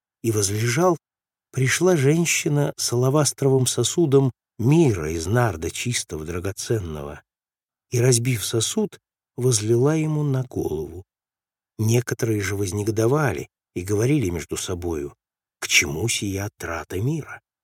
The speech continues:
Ибо можно было бы продать его более нежели за триста динариев и раздать нищим". И роптали на нее. Но Иисус сказал: "Оставьте ее.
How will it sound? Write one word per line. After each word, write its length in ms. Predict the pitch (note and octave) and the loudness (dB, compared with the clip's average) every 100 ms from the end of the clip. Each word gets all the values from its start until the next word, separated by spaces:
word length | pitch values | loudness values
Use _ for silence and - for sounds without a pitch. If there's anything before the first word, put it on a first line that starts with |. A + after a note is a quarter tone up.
| _ _ - | _ _ -4
Ибо 260 | A2+ G2+ | -2 0
можно 340 | A#2 A#2+ G2+ G2 | 2 2 2 0
было 260 | G2+ A2+ | 4 4
бы 120 | G#2+ | 4
продать 560 | G2 F#2+ F2 E2+ F2 - | 0 -2 -4 -4 -6 -6
его 240 | B2 A#2 | -6 -4
более 400 | G#2 F2+ F#2 F2 | -4 0 0 0
нежели 460 | F2 F2 F#2+ F#2 F#2 | -2 -2 -4 -4 -4
за 180 | E2+ E2 | -4 -6
триста 480 | - G2 G#2 - F#2+ | -8 -6 -6 -6 -4
динариев 680 | A2+ C3+ F3 D3+ F2+ - - _ | 0 2 0 -2 -4 -8 -16 _
и 60 | - | -8
раздать 480 | F2 D2+ C#2 D#2 - | -6 -6 -6 -8 -4
нищим". 480 | C#3+ D#3 - - - _ _ _ _ _ - | -4 -2 -6 -8 -14 _ _ _ _ _ -8
И 40 | |
роптали 640 | F#2+ C#3+ - - E2 D2+ D2 | -4 -4 -6 -10 -8 -6 -6
на 140 | D2+ | -6
нее. 400 | D2+ D2 D2+ D#2 _ _ _ _ _ - | -8 -8 -8 -12 _ _ _ _ _ -2
Но 160 | B2 | 2
Иисус 500 | B2+ B2+ - F3+ D#3+ | 2 0 -2 -2 -2
сказал: 560 | - - B2+ A2 F2 D2+ _ _ _ _ _ | -4 -6 -8 -6 -8 -10 _ _ _ _ _
"Оставьте 560 | - F#2 - D3 - - | -12 -10 -6 -8 -8 -8
ее. 380 | D#2 C2 A#1+ | -6 -6 -8